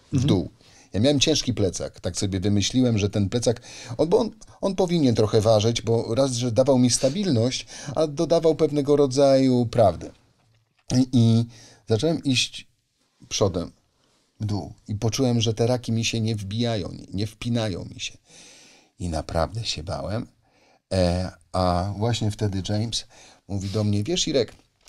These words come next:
Speaker 1: jak polecisz w dół, <laughs> to ja tam nie wiem, co jest. Uważaj na skały, bo tam może być jakaś lufa, taka dwieście metrów.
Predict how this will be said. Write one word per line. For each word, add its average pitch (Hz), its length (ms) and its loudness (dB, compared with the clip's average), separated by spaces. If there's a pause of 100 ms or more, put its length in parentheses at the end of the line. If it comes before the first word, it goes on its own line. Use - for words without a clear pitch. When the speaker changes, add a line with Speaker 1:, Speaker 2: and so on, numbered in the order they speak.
(400)
Speaker 1:
jak 139 160 0
polecisz 156 440 2
w 170 80 0
dół, 185 240 4 (840)
<laughs> 262 800 0
to 226 60 2
ja 294 120 8
tam 220 300 4
nie 311 200 6
wiem, 254 240 6 (260)
co 190 140 4
jest. 190 280 2
Uważaj 214 420 8
na 156 120 6
skały, 202 360 6
bo 170 80 0
tam 160 200 6
może 170 240 4
być 147 100 0
jakaś 143 260 2
lufa, 143 320 4
taka 110 300 4
dwieście 110 380 2
metrów. 107 400 -2